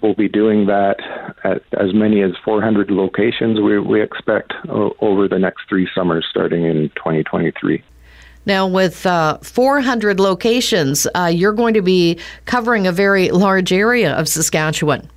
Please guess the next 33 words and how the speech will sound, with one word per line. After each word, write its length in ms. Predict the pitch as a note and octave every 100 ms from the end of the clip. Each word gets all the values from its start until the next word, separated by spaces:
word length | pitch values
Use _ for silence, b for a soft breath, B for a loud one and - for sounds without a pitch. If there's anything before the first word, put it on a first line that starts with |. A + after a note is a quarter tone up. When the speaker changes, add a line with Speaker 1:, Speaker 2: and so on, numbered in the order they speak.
| - b b b b
Speaker 1:
Yeah, 180 | A#2 F#2+
we're, 140 | F#2+
we're 260 | G#2 A2+ - - -
essentially 540 | G#2 C3 C#3 - C3
going 220 | A#2+ A2+
to 60 | G#2+
be 140 | G2+
covering 640 | - A2 G#2 A2 G#2 G2+ - -
most 500 | G#2 G#2+ A2+ A2+ A#2+
of 120 | G2
the, 240 | G#2 F#2 - B B
the 120 | F#2 -
southern 360 | G#2+ A2 A2 G2
half 260 | F#2+ G#2+ -
of 100 | F#2+
the, 280 | F#2+ - -
the 100 | G#2
province 560 | - F#2+ G#2 B2+ C#3+ - - -
where, 580 | G#2 G2 G2 G2 F2+ -
uh, 180 | G2+ F2+ - - -
grazing 400 | F#2+ G2 F#2+ F#2+
is, 140 | F#2 G2
is 160 | - F2+
occurring. 480 | F2+ - F2 D#2 D#2+ -
So 220 | D#2+ D2 B B B B -
right 300 | F2+ G2 G2
up 220 | G2+ - - -
from 180 | G2 F2+
the 60 | -
parkland 760 | G2 G2 - G#2+ G2+ F#2+ F#2+ - -
and 120 | F2
then 320 | E2+ E2 E2 - -
south 300 | E2+ F#2+